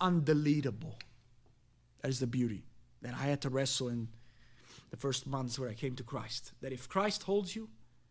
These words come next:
you will never be lost. And that grants you so much confidence as assurance as you face all sort of trials, despair, temptation, depression,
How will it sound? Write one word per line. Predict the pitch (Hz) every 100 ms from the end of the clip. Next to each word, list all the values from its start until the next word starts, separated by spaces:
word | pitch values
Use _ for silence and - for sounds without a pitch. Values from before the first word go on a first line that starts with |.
| _ _
you | 143
will | 131
never | 123 127 127
be | 131
lost. | 117 - - - - - - - _ _ _ _ _ _ _ _ -
And | 123
that | 175
grants | 156 156 165 160
you |
so | 139 - 190
much | 175 -
confidence | - 170 156 131 117 127
as | 113
assurance | 131 - 214 185 120 110 - - - -
as | 147
you | 160
face | 190 160 - 160
all | 180
sort | 185 - 160 147
of | 131 -
trials, | - - 120 117 113 110 - - - - -
despair, | 165 156 - - 151 139 117 - -
temptation, | - 208 185 - 175 156 - 139 - - -
depression, | 165 190 - 170 170 - 147 113